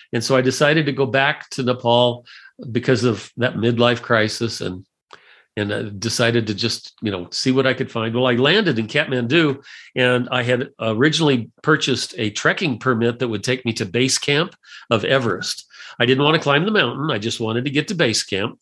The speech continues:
and it resides at nineteen thousand feet. And I'd already been to that height before, so I knew I could do it. But I didn't hire a guide and I didn't hire a porter.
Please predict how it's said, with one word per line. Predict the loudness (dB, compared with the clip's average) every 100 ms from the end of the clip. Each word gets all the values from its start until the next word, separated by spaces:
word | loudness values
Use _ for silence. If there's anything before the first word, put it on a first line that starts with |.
| -6
and | -2
it | -2
resides | 0 2 2 2 2
at | -2 -2
nineteen | -2 -2 -4 -2
thousand | 0 0 -2 -4
feet. | -4 -4 -4
And | -6
I'd | -6
already | -2 0 0
been | 2 2
to | 2
that | 2 2
height | -2 -2
before, | -6 -6 -4 -2 -4 -8 -20 -8
so | -2
I | 0
knew | 0 0
I |
could | -2 -2
do | 0 0
it. | -2 -6 -20 -6 0
But | 2
I | 2
didn't | 2 0 2
hire | 2 4 4 4
a |
guide | 2 2 2 0
and | 2
I | 0
didn't | 0 -4 -6
hire | -8 -6 -2 -4
a |
porter. | -2 -2 -2 -4